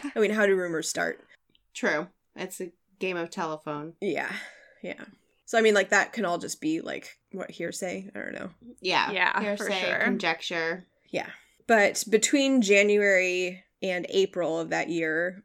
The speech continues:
Speaker 2: Wallace, Guy Wallace, was shown photographs of Watson included in the photo montages. You know how they, like, present that page of, like, "Does anybody here ring a bell?" <laughs>
Speaker 1: Yeah.
Speaker 3: Yeah.
Speaker 2: And so Wallace was shown two photographs of him in montages when he was interviewed on,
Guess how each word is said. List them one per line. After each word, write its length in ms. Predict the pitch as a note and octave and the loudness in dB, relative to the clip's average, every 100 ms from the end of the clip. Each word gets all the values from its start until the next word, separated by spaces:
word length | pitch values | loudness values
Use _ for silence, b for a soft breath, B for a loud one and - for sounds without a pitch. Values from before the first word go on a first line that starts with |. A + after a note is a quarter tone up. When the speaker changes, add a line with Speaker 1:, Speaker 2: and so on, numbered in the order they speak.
| _ | _
Speaker 2:
Wallace, 720 | F3 F#3 G3+ F3+ F#3 - - _ | -4 0 2 2 -2 -4 -8 _
Guy 220 | - F#3 G3+ | -6 -4 -2
Wallace, 420 | G3+ - G3 - | -2 -2 -4 -6
was 160 | F3+ - | -6 -2
shown 220 | G3 G3+ | -2 0
photographs 480 | G3+ F#3 E3+ D#3+ - | 2 2 2 0 -2
of 100 | E3+ | -4
Watson 460 | D#3 - E3 D3 | -4 -4 -6 -4
included 460 | D#3+ E3+ F3+ F3 F3+ | -6 -6 -4 -2 -2
in 140 | E3+ | -2
the 60 | E3 | -4
photo 300 | - E3+ E3 | -2 -2 0
montages. 680 | E3 D3+ E3+ F3+ - F#3 - | -4 -6 -8 -8 -8 -8 -8
You 60 | F3 | -10
know 80 | F3+ | -8
how 80 | |
they, 60 | E3 | -8
like, 180 | D#3+ - | -8 -8
present 320 | G3 F3 E3+ | -8 -6 -6
that 180 | D#3+ - | -6 -6
page 300 | F3+ E3+ E3+ | -4 -4 -4
of, 100 | E3+ | -6
like, 180 | E3+ - b _ | -6 -8 b _
"Does 180 | G3+ E3 | -4 0
anybody 440 | E3+ F#3 F#3+ F#3+ | 0 2 4 2
here 400 | F#3+ A#3 A3+ G3 | 2 6 8 8
ring 160 | F3+ F3 | 6 0
a 60 | E3+ | 0
bell?" 280 | F3 A3 A3 | 4 4 6
<laughs> 20 | |
Speaker 1:
Yeah. 540 | A#3 G#3 G3+ F#3+ A#3 - - | 6 8 8 6 4 -4 -6
Speaker 3:
Yeah. 500 | G#3 E3+ F#3+ B3 G#3 - _ _ _ | 0 6 6 4 0 -10 _ _ _
Speaker 2:
And 180 | G3+ G3 | 0 0
so 760 | - F#3+ F3+ F3+ F3 F3+ E3+ - - | 4 4 4 4 2 2 -2 -4 -2
Wallace 420 | G#3 F#3+ G3+ - | 2 2 2 0
was 160 | G#3 | 0
shown 260 | - F3+ F#3 | 2 0 0
two 220 | - A3 | -2 -2
photographs 600 | G#3+ G3 F#3 E3+ D#3 - | 0 0 0 -2 -2 -6
of 200 | - F3 | -6 -6
him 300 | F3 E3+ E3+ | -4 -6 -6
in 160 | E3 F3 | -4 -4
montages 560 | E3 E3 F3+ - F3+ E3 | -4 -6 -8 -10 -10 -8
when 120 | E3+ | -6
he 60 | E3 | -4
was 160 | D#3+ | -6
interviewed 360 | - F3 E3 E3 | -6 -8 -4 -2
on, 140 | E3+ | -4